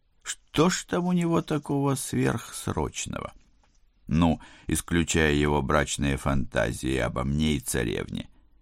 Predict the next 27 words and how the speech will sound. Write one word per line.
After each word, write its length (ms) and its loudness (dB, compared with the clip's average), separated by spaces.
Яга 440 2
развела 480 0
руками. 540 -6
Думаю, 380 4
на 140 4
тот 200 -2
момент 460 0
она 240 0
и 60 -2
сама 340 -2
не 120 -2
знала, 580 -2
на 160 -2
что 280 -4
мы 160 -2
подписываемся, 1080 -6
отправляясь 720 -2
по 180 -4
очередному 640 -4
царскому 600 -4
вызову. 560 -8
С 80 -10
другой 320 2
стороны, 400 -2
если 420 -2
бы 200 -4
знала, 520 -6